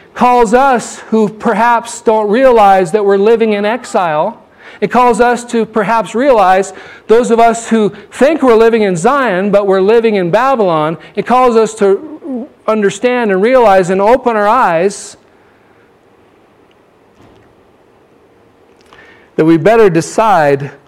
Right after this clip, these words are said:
whether or not we're gonna be faithful to God or not. Before a wave comes our way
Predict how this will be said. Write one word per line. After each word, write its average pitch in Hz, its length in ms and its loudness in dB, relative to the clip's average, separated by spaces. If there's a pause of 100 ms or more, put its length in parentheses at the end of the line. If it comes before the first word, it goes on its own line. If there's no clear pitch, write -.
whether 170 220 0
or 165 60 0
not 175 220 -2
we're 165 100 -2
gonna 151 120 -2
be 143 120 0
faithful 196 540 0
to 151 140 -8
God 143 480 0
or 143 180 -6
not. 143 520 -6 (2250)
Before 196 800 2 (440)
a 151 80 -2
wave 180 680 0 (420)
comes 190 480 -4
our 165 260 -2
way 160 540 0